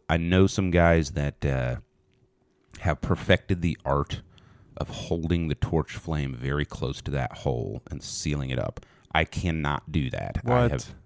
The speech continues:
Speaker 1: I've tried it. I can't do it.
Speaker 2: That's ridiculous.
Speaker 1: I've seen one guy do it, and it works.
Speaker 2: No, that's
Speaker 1: Um,
Speaker 2: ridiculous.
Speaker 1: a, yeah, yeah. I don't. I just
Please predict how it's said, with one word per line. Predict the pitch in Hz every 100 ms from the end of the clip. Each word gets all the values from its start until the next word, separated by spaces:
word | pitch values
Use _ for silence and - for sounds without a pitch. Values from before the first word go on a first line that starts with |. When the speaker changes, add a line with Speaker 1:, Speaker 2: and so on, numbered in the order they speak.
| _ -
Speaker 1:
I've | 71 71
tried | - 95 98 104
it. | 104 - - - -
I | 67
can't | - 87 78 -
do | 85 92
it. | 90
Speaker 2:
That's | 120 -
ridiculous. | 104 82 - 67 69 67 - - - -
Speaker 1:
I've | 80 80
seen | - - 95 90 87
one | 85 85
guy | 85 80
do | 69 90 95
it, | 98 - _ _ _ _ -
and | 78
it | 60
works. | 69 98 113 - - -
Speaker 2:
No, | 80
that's | 73 71 69
Speaker 1:
Um, |
Speaker 2:
ridiculous. | 71 78 - 71 - - - _
Speaker 1:
a, | 85
yeah, | 82 76 85 92 78 67 - - - -
yeah. | 67 - -
I | 90
don't. | 120 95 _ _ -
I | 90
just | 95